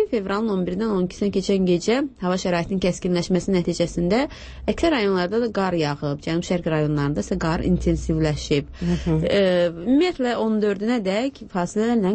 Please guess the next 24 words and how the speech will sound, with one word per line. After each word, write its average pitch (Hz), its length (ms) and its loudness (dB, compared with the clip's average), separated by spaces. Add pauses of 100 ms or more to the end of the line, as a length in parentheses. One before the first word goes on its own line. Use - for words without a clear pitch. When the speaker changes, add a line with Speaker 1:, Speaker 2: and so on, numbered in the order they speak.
Speaker 1:
qar 208 180 0
yağacaq 143 420 -4
bütün 151 200 -2
respublika 151 460 -2
əra-, 147 160 0 (160)
ərazisində. 156 600 2 (460)
Gecə 262 220 2
saatlarında 240 500 0
da 277 100 2
Bakıda 202 480 -2 (180)
üç - 200 -8
dərəcəyə 175 500 0
qədər 170 300 0
şaxta 190 500 0
gözlənilir. 151 840 0 (360)
Bu 370 160 6
gecə, 165 300 0
yəni 156 160 -4
on 180 100 0
ikisindən 233 400 -2
on 220 140 2
üçünə 240 260 0
keçən 226 400 2
gecə 156 360 2